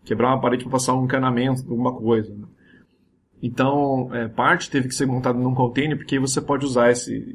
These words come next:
dinheiro da, de projetos submetidos pra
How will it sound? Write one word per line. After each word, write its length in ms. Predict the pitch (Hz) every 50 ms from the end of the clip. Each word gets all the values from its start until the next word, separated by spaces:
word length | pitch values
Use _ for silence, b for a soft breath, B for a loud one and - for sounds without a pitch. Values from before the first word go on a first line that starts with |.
| - 90 90
dinheiro 460 | - 110 113 107 107 117 117 110 107
da, 120 | 101 107 113 - - - - - - - _
de 100 | _ -
projetos 460 | - 120 117 113 123 117 117 117 -
submetidos 520 | - - 117 123 123 123 123 135 131 127 -
pra 360 | - - 143 135 131 127